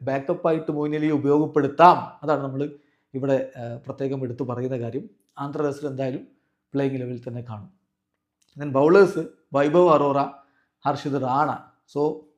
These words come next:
രണ്ട് ഇന്ത്യൻ, ആ, ഫാസ്റ്റ് ബൗളർമാർ. Then, ആ, സ്പെൻസർ ജോൺസൺ, ഓസ്-, ആ, ഓസി പേസ് ബൗളർ, ലെഫ്റ്റ് ആം,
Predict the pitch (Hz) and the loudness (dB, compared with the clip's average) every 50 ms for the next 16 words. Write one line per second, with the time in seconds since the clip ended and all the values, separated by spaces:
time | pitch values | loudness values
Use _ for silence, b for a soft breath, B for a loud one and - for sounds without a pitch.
0 | _ _ - 139 139 139 139 139 139 151 156 139 - - - _ _ _ _ _ | _ _ -10 -8 -6 -6 -6 -4 -2 -2 -2 -4 -6 -12 -20 _ _ _ _ _
1 | - 127 131 139 - - - - - 135 135 135 147 147 139 127 127 127 127 120 | -16 -14 -14 -14 -14 -16 -14 -6 -4 -4 -4 -2 -2 -2 -2 -2 -4 -8 -10 -10
2 | 117 - - - _ _ _ _ _ _ _ _ _ - 147 147 139 139 135 135 | -10 -10 -12 -14 _ _ _ _ _ _ _ _ _ -4 -2 -2 -2 -2 -4 -4
3 | 131 - - - - - 151 151 156 - 190 175 143 135 147 143 147 156 156 147 | -6 -8 -12 -18 -4 -2 -2 -2 0 0 -2 -2 0 2 2 4 4 2 0 -2
4 | - - 120 101 - _ _ _ _ _ _ _ _ _ _ _ _ _ _ _ | -6 -8 -10 -12 -12 _ _ _ _ _ _ _ _ _ _ _ _ _ _ _
5 | _ _ _ _ _ _ _ _ _ _ _ - 143 135 - - 165 135 127 123 | _ _ _ _ _ _ _ _ _ _ _ -12 -10 -10 -10 -10 -8 -8 -8 -8
6 | 123 143 - - _ _ _ _ _ _ _ - 143 147 147 160 147 147 147 139 | -10 -12 -12 -14 _ _ _ _ _ _ _ -6 -6 -4 -2 -2 -2 -2 -2 -2
7 | 131 135 135 135 131 127 135 147 143 135 135 - - 143 135 131 - | -2 -2 -2 -4 -2 -2 -4 -4 -4 -6 -6 -2 -2 -2 -2 -2 -6